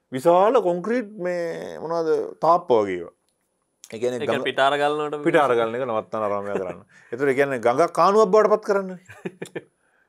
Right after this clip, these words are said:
Speaker 1: අපි කල්යාණි නදී කියන එක අපේ මහා ගංගා හතරෙන් අපි කියන මහවැලි කැ-, වැ-, කැලණි කළු වලවේ යන ගංගා.
Speaker 2: හ්ම්.
Speaker 1: හරිද? සමනල කන්ද මුදුනේ සිට පැන නැංගා.
Speaker 2: හ්ම්.
Speaker 1: නේද? ඒතර අපි මේ රට, රට හතර පැත්තට ගමන් කරන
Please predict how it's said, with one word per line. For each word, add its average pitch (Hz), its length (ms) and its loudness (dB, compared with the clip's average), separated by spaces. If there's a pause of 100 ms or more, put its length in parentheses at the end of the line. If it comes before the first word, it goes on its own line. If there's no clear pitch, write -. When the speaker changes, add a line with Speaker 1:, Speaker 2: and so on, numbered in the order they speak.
Speaker 1:
අපි 107 500 -10
කල්යාණි 104 520 0
නදී 113 320 -4
කියන 117 180 -8
එක 143 100 -6
අපේ 131 220 2
මහා 107 260 0
ගංගා 107 360 2
හතරෙන් 110 380 -2
අපි 110 160 -4
කියන 104 180 -6
මහවැලි 110 420 -2
කැ-, 104 200 -2
වැ-, 104 520 -4
කැලණි 107 320 -2
කළු 123 240 0
වලවේ 120 400 4
යන 131 180 2
ගංගා. 123 420 0
Speaker 2:
හ්ම්. 110 180 -20 (160)
Speaker 1:
හරිද? 123 260 -12 (520)
සමනල 131 360 2
කන්ද 131 240 -4
මුදුනේ 127 380 -4
සිට 131 180 -2
පැන 139 240 0
නැංගා. 123 380 -4
Speaker 2:
හ්ම්. 107 100 -20
Speaker 1:
නේද? 156 240 -6
ඒතර 107 240 -4
අපි 113 120 -6
මේ 120 120 -4
රට, 110 240 -2 (140)
රට 101 200 -6
හතර 110 260 -4
පැත්තට 113 300 -6
ගමන් 117 300 -2
කරන 127 240 -10